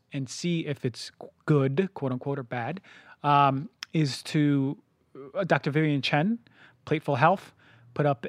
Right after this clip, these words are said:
on Instagram, put up a post on how to, um, decipher those numbers, basically how to make those conversions, and then you find them for yourself. So things to look for them or red flags. So there's usually a red flag if they don't carry standardization labels like U S D A organic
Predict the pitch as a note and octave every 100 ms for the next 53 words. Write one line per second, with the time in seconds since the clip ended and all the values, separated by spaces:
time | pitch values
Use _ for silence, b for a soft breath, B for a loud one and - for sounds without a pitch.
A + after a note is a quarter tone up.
0 | - D3 C#3+ D3 F3 E3 E3+ D#3+ C3+ C3+
1 | B2+ C#3 - C#3 C#3+ - C#3 B2 G#2+ B2+
2 | B2+ - C3 A#2+ A#2 b b b b -
3 | A#2 A2 G#2+ C3+ _ E3 C#3 - C3 C#3
4 | A#2+ A2+ A#2 A2 A#2+ - C3+ A#2+ - A2+
5 | A#2+ A#2 A#2 A#2 - A#2 A#2 A2+ A#2+ A#2
6 | A#2+ A#2 A2+ A#2 A#2 A#2+ B2+ C3 - -
7 | - B B B - D#3+ D3 C3 E3+ D#3+
8 | E3+ E3 - E3 E3 D#3+ D#3+ C#3+ D3 -
9 | E3 E3+ F3+ - b b b b - -
10 | - E3+ F3 E3 F#3 G3 G3+ E3+ D#3 C3
11 | D3+ C#3+ C3+ F3 D3+ - D3 C#3+ C#3 C#3
12 | C#3 C#3 C#3+ C#3+ C#3 C3 B2+ A#2+ B2 B2+
13 | - B2 B2 A#2+ B2 A#2 A2 B2 A2+ -
14 | A#2 A#2 A#2 D3+ D3+ D3 C#3